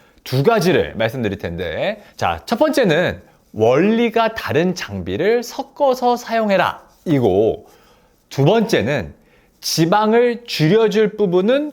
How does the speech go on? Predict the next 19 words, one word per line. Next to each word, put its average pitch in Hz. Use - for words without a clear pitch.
줄여주고 156
절대 247
줄이지 175
말아야 139
할 139
부분은 160
절대 110
줄이지 95
않는다입니다. 113
자, 113
하나씩 214
살펴보겠습니다. 190
자, 104
리프팅 277
가성비를 233
높이는 208
첫 -
번째 302
방법은 139